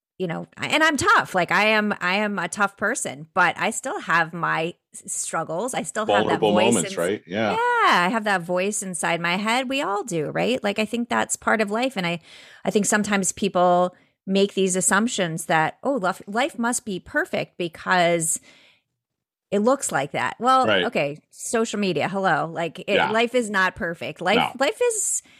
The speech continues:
Speaker 1: you know, again, ups and downs, and
Speaker 2: Sure.
Speaker 1: understanding that you can't just make these assumptions, "Oh, you're, you know, everything's great." Well, yeah, we all struggle. So
Speaker 2: We do.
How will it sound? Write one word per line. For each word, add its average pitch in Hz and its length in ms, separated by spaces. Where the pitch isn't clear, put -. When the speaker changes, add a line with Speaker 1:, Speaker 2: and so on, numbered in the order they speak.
Speaker 1:
you 392 80
know, 196 180
again, 233 420
ups - 300
and 226 140
downs, 190 500
and 165 120
Speaker 2:
Sure. 170 120
Speaker 1:
understanding 208 840
that 156 320
you 175 80
can't 190 360
just 180 340
make 175 180
these 165 140
assumptions, 185 540
"Oh, 392 340
you're, 233 240
you 156 120
know, 147 220
everything's 359 400
great." - 400
Well, 220 380
yeah, 302 240
we 202 240
all 269 140
struggle. 185 460
So 147 300
Speaker 2:
We 101 100
do. 82 280